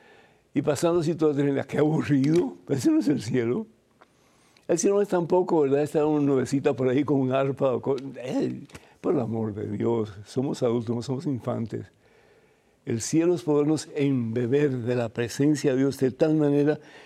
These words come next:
que podamos experimentar en cada ápice de nuestro existir la totalidad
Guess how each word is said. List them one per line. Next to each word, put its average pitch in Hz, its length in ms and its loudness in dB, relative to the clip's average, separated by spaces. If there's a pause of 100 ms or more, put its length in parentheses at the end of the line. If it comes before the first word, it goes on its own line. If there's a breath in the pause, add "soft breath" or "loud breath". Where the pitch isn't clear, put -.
(180 loud breath)
que 143 140 0
podamos 147 600 2
experimentar 135 1040 0
en 131 380 0 (120)
cada 170 320 2
ápice 147 600 -2
de 120 100 2
nuestro 123 440 -2
existir 123 680 -2 (360 loud breath)
la 131 160 0
totalidad 123 800 -2